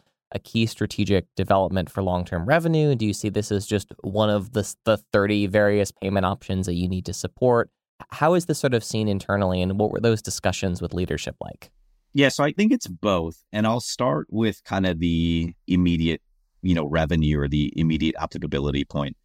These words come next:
Speaker 2: So I think as a large payments company that operates in, as I mentioned, over fifty countries, we can't just sit there and ignore new payment methods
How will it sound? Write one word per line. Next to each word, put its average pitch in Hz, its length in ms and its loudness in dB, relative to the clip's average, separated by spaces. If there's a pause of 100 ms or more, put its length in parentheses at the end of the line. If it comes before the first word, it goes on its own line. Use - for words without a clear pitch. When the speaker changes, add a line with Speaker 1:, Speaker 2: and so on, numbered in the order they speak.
(580)
Speaker 2:
So - 80 -6
I - 20 2
think 147 180 4
as 127 160 0
a 147 60 2
large 113 300 2
payments 98 320 0
company 80 380 -2
that 78 160 -4
operates 78 600 -4
in, 76 500 -6
as 82 160 -4
I 80 60 -2
mentioned, 78 340 -2
over 73 180 -6
fifty - 280 -6
countries, 92 640 -4 (420)
we 104 140 2
can't 107 300 0
just 92 200 -2
sit 90 220 -2
there 78 220 0
and 80 160 -2
ignore 76 320 0
new 73 160 0
payment 73 300 -6
methods 71 500 -6